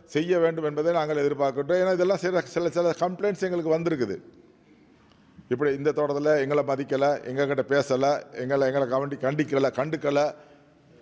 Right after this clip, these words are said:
அப்படின்னு. அப்ப யாரையுமே கண்டுக்காம இருக்க முடியாது. ரெண்டு பார்ட்டிக்கும் பொறுத்தளவுல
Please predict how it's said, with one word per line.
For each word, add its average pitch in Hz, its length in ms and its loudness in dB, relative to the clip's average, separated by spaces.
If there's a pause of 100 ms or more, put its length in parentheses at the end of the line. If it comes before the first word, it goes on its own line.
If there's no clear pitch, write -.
அப்படின்னு. 123 420 -2 (480)
அப்ப 139 200 2
யாரையுமே 175 460 2
கண்டுக்காம 180 500 0
இருக்க 156 220 -2
முடியாது. 147 420 0
ரெண்டு 180 240 2
பார்ட்டிக்கும் 170 460 -2
பொறுத்தளவுல 147 600 0